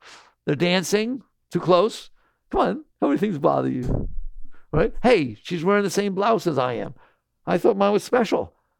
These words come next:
I bought it up in, in Italy, and oh my God, that's embarrassing." Okay, that sounds normal. That talk inside your head sounds normal to you. It's sick, right? You're sitting on a planet, spinning in the middle of nowhere,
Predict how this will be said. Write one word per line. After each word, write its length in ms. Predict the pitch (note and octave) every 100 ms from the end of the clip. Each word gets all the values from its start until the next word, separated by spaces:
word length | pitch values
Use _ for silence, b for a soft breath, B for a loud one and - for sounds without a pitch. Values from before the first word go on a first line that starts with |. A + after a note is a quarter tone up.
| _
I 60 | F2+
bought 220 | E2+ G#3
it 60 | G#3
up 100 | G3+
in, 180 | G3
in 140 | G3 G3
Italy, 480 | G3+ C4+ E4 C#3+ C3+
and 180 | D3+ b b b
oh 60 | G4
my 120 | A3
God, 280 | - - C3
that's 160 | D#3+ G#3
embarrassing." 600 | E3+ G#3+ G#3 D#3 B2 G2 _ _ _ _
Okay, 480 | E3 D#3+ F3+ G3 G3 _ _ _ _
that 140 | F#3
sounds 300 | - G#3+ G3
normal. 520 | E3+ F3 G3+ A3 D3 A2+
That 180 | C3+
talk 220 | - G3 F#3+
inside 260 | F3 F3
your 80 | D#3
head 100 | D#3
sounds 220 | D3 C3+
normal 480 | C3+ C3+ E3+ F3 D3
to 140 | - A2+
you. 180 | G2+ - _ _ _
It's 180 | G3 G#3
sick, 600 | - - G#4 - - - _ _ _ _ _ _ _ -
right? 360 | C#3 G3+ F4+ G#3+
You're 120 | F3
sitting 380 | D#3+ - B3 C#4
on 100 | B3
a 60 | G3+
planet, 400 | - D#3+ D#3 E3+
spinning 300 | - A3+ B3
in 40 |
the 60 | A3
middle 160 | F#3+
of 60 | E3+
nowhere, 320 | D#3+ D3+ E3+